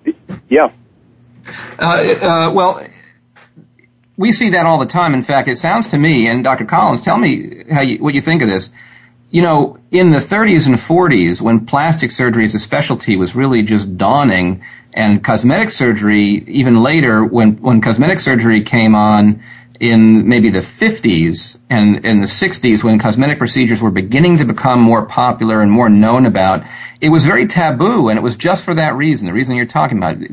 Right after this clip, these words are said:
Speaker 2: taking people who were healthy and then making them sick in the hopes of making them better. That's, that's how I describe cosmetic surgery. It sounds like you're going through that in your, in your practice throughout your career, uh, with your limb lengthening. And I, I suspect that as techniques –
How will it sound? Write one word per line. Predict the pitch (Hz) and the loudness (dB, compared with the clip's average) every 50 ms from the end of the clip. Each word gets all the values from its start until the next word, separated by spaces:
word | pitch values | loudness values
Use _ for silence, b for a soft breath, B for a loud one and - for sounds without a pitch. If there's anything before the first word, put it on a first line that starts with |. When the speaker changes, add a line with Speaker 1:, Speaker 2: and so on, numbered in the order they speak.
| 113 113 | -10 -6
Speaker 2:
taking | - 165 160 160 160 147 131 | -4 -4 0 0 0 0 0
people | - 151 135 - - 127 120 120 120 B B B B B B | 0 -2 -2 -2 0 0 0 -2 -2 B B B B B B
who | - 143 127 | -2 0 2
were | 120 117 104 | 2 2 0
healthy | 98 - 185 226 247 233 - 113 95 92 101 107 b b b b b b b b - | 0 0 0 0 0 -2 -2 -4 -4 -4 -4 -8 b b b b b b b b -2
and | 127 127 120 | 0 2 2
then | 120 120 117 117 113 110 113 - 127 | 2 4 4 2 2 2 0 0 0
making | 135 175 202 - 185 175 156 | 0 0 0 0 2 2 4
them | 139 127 117 | 4 2 0
sick | - - - 202 165 127 - - - _ _ - | 0 -2 -2 0 -2 -2 -2 -6 -14 _ _ 0
in | 147 135 131 | 2 2 2
the | 127 117 | 2 2
hopes | 104 160 190 190 - - - | 0 0 0 -2 -2 -4 -4
of | 127 113 | -2 0
making | 131 131 127 127 123 113 | 0 0 0 2 2 2
them | 110 110 104 | 4 4 2
better. | 123 120 107 90 85 | 2 0 0 0 0
That's, | 101 117 117 - - | 0 -2 -2 -4 -6
that's | - 139 135 | -6 -6 -2
how | - 147 143 | -2 0 0
I | 139 123 | 0 0
describe | 113 113 - - 123 117 110 107 | -2 -4 -4 -4 -2 -2 -2 -2
cosmetic | - 117 107 104 104 107 95 98 87 | -2 -2 -4 -2 -2 -4 -4 -4 -6
surgery. | - - - 170 165 - 104 92 98 95 B B B B B | -6 -4 -2 -2 0 0 -2 -2 -2 -6 B B B B B
It | B 123 | B -4
sounds | - 185 196 220 202 | -2 -2 0 0 0
like | 185 175 151 120 | 0 0 -2 -2
you're | 123 127 160 196 226 | -2 -2 0 0 0
going | 214 208 208 196 180 151 | -2 -2 -2 0 0 -2
through | - - - 151 180 185 | -2 -2 0 2 2 2
that | 160 139 135 127 | 2 2 0 2
in | 120 120 120 | 2 2 2
your, | 123 156 185 190 - - - | 2 2 0 -2 -4 -4 -2
in | 123 127 | 0 0
your | 135 165 | 2 0
practice | 165 160 - 127 117 110 113 - 120 117 - | -2 -2 -2 0 0 0 0 -2 -4 -4 -4
throughout | - 123 135 139 - | -2 -2 0 0 0
your | - 135 | -2 -4
career, | 117 - - 113 113 135 165 160 127 110 104 101 110 113 B B B B B B B - - | -4 -2 -2 0 2 2 2 2 2 2 0 -2 -4 -8 B B B B B B B -6 -2
uh, | 117 117 113 113 113 113 - - | 0 0 2 2 0 -2 -4 -6
with | - - 135 139 139 139 | -4 0 0 0 0 0
your | 135 143 143 | -2 0 2
limb | 151 165 180 190 | 2 2 2 2
lengthening. | 156 117 95 85 - - 85 76 76 - - 80 - - | 2 2 0 -2 -2 -4 -4 -4 -6 -8 -10 -12 -8 -4
And | 123 117 117 117 120 | -2 0 0 2 0
I, | 113 - - | 0 0 0
I | - 151 196 | -2 -2 -2
suspect | - - 156 - - - 117 113 113 - - | -2 -4 -8 -8 -6 -4 -4 -4 -4 -4 -2
that | 110 107 | -2 0
as | 110 107 107 107 | 0 0 -2 -2
techniques – | - - 120 110 - 117 127 151 160 160 - - - | -4 -6 -6 -4 -2 0 0 0 -2 -4 -6 -12 -14